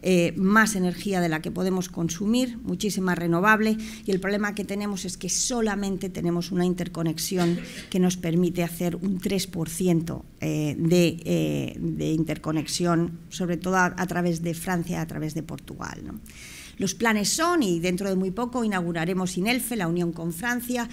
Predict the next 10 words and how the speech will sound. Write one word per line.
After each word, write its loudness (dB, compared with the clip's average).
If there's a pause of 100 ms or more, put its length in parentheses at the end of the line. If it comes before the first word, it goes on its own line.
(180)
pero 2
a -4
pesar 0
de -2
todo -4
seguirá -4
siendo 0
insuficiente, -2
deberíamos 0
seguir 0